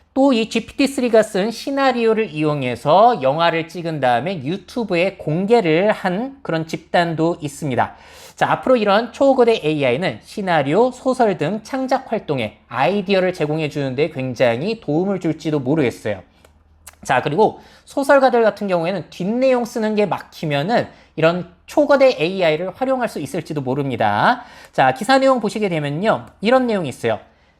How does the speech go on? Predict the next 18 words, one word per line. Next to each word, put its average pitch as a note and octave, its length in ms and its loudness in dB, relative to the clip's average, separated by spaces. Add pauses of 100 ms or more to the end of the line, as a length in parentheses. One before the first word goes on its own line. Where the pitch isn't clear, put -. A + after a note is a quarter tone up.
작가가 D#3+ 560 2
작성한 E3+ 440 -2
내용을 D3+ 360 0
인터페이스에 F3+ 640 -4
입력하고 C#3+ 520 -2
몇 C3 240 2
가지 F3+ 260 0
단어를 D3 380 -2
선택한 D#3 460 -6
후 C4 200 0 (140)
에이아이가 C#3 680 2 (200)
불길한 D3+ 460 0
어조, F#3+ 440 0 (120)
더 D#3 300 4
깊은 F3+ 320 -6
내면의 D#3+ 340 0
갈등 E3+ 480 -4
등으로 D#3 540 2